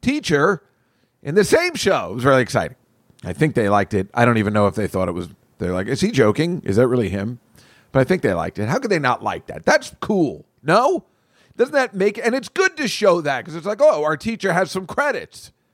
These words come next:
He knows what he's talking about. He's been in the business. He does this kind of stuff." So that's good. Then I told them that I called up the show, showrunner of that show and I asked him, "How did you get Harlan Ellison?"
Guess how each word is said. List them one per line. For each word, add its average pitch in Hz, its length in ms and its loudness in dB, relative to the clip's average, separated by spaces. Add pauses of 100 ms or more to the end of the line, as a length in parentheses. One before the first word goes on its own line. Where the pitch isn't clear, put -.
(560)
He 175 100 -4
knows 202 220 2
what 208 100 4
he's 196 80 0
talking 277 180 6
about. 190 100 -4
He's 147 100 -8
been 202 160 0
in 202 60 -6
the 202 80 2
business. 190 460 -4
He 139 100 -8
does 214 260 0
this 156 160 -6
kind 127 180 -4
of 104 80 -8
stuff." - 200 -6
So 127 100 -4
that's 147 220 -2
good. 262 260 2 (480)
Then 151 160 0
I 160 80 0
told 170 240 0
them 170 140 -6
that 135 100 0
I 123 80 -2
called 139 320 0
up 151 140 0
the 127 300 0 (100)
show, 233 240 0
showrunner 202 540 2
of 135 60 -2
that 135 160 -4
show 156 140 2
and 151 100 0
I 139 60 0
asked 214 260 -2
him, 123 80 -6
"How 117 160 -2
did 208 120 -4
you 185 60 -2
get 160 120 2
Harlan 143 320 2
Ellison?" 139 540 -2